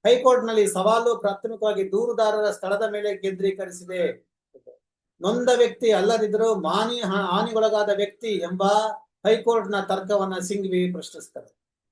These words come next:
ಯಾರು ನೊಂದ ವ್ಯಕ್ತಿ? ಯಾರಿಗೂ ನೋವಾಗಿದೆ? ಮಾನಹಾನಿ ಯಾರಿಗೆ ಆಗಿದೆ?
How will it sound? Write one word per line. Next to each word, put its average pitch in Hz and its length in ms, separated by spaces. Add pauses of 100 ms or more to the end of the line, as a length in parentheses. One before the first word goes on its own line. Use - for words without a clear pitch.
(880)
ಯಾರು 240 280
ನೊಂದ 233 240
ವ್ಯಕ್ತಿ? 185 520 (800)
ಯಾರಿಗೂ 214 280
ನೋವಾಗಿದೆ? 214 500
ಮಾನಹಾನಿ 190 440
ಯಾರಿಗೆ 180 380
ಆಗಿದೆ? 135 540